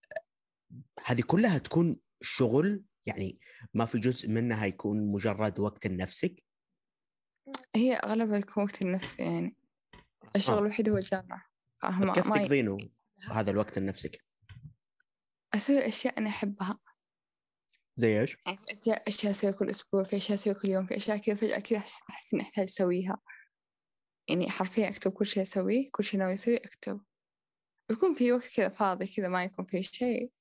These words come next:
Speaker 2: أقضي يوم بيس.
Speaker 1: تقضي يوم بيس، أوكي.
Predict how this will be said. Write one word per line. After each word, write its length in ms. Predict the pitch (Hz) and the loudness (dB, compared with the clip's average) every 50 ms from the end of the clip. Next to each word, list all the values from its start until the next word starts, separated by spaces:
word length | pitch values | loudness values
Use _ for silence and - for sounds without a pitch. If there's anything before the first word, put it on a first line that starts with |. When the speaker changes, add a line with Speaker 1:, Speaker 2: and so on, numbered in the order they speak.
| _ _ - | _ _ -6
Speaker 2:
أقضي 280 | 190 190 180 185 185 | -4 -4 -2 -2 -2
يوم 240 | 180 - - - 92 | -2 0 -2 -2 -4
بيس. 420 | - 196 - - - - - - _ _ _ _ _ _ _ _ _ _ _ _ _ _ 127 - - | -4 -6 -6 -4 -4 -4 -4 -8 _ _ _ _ _ _ _ _ _ _ _ _ _ _ -10 -4 -2
Speaker 1:
تقضي 220 | - 101 107 113 | -2 0 2 0
يوم 280 | 104 98 95 98 98 95 | 0 0 -2 -4 -6 -8
بيس، 300 | - 76 - - - - - | -10 -10 -10 -10 -12 -4 -2
أوكي. 340 | 113 107 101 - 104 92 | 0 0 0 0 -2 -2